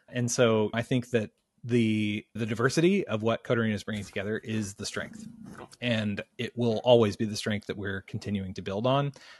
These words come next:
in whatever it is that we offer. And that is definitely something that,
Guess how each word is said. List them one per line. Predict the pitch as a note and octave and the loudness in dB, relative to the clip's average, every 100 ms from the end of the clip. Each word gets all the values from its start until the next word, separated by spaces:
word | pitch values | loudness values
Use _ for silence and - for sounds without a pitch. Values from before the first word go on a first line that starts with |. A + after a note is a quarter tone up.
| _ | _
in | - G#2 F#2+ F#2+ | -6 -4 -4 -4
whatever | F#2+ F#2+ F2+ | -2 -2 -2
it | F2+ | -4
is | F#2 | -6
that | - | -10
we | F#2+ | -6
offer. | F2 F2+ C3+ C#3+ - G#2 | -4 0 0 0 -4 -10
And | F2+ F2 - _ - G#2 | -10 -12 -16 _ -20 -10
that | G2+ F#2 - _ - | -2 -2 -2 _ -2
is | A#2+ G#2 - - - _ _ - A2 | -2 -2 -10 -18 -20 _ _ -12 4
definitely | D3+ B2+ D3+ B2+ | 6 6 2 0
something | B2+ A2+ A2+ G#2+ | 2 2 2 2
that, | G#2+ G#2 | 2 0